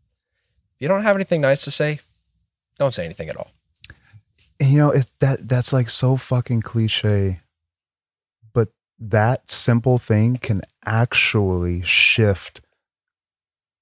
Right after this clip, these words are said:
Speaker 2: what the fuck is happening, like, in the world.
Speaker 1: Yeah, absolutely. Dude, co-, comments are, are a horrible,
Speaker 2: Words,
Speaker 1: horrible place.
Speaker 2: words cast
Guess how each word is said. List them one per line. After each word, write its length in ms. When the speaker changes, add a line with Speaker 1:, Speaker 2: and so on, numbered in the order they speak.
Speaker 2:
what 280
the 60
fuck 260
is 80
happening, 400
like, 200
in 180
the 80
world. 720
Speaker 1:
Yeah, 260
absolutely. 560
Dude, 240
co-, 160
comments 400
are, 260
are 160
a 60
horrible, 480
Speaker 2:
Words, 500
Speaker 1:
horrible 300
place. 400
Speaker 2:
words 720
cast 580